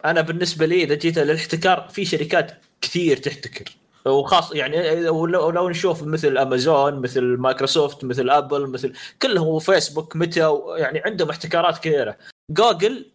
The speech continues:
يحتكرون الإنترنت. حرفيا. جوجل هم،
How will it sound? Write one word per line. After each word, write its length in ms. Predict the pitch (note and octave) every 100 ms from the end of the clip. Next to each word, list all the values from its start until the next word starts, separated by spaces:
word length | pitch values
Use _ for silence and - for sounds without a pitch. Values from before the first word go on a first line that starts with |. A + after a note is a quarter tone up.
| _ -
يحتكرون 480 | D#3+ - F#3 G3+ E3
الإنترنت. 600 | D3 D#3 C3+ B2+ B2 - - _ _ -
حرفيا. 460 | C#3+ D3 A#2 G#2 - _ -
جوجل 280 | E3 D#3+ D#3
هم، 340 | E3 E3 -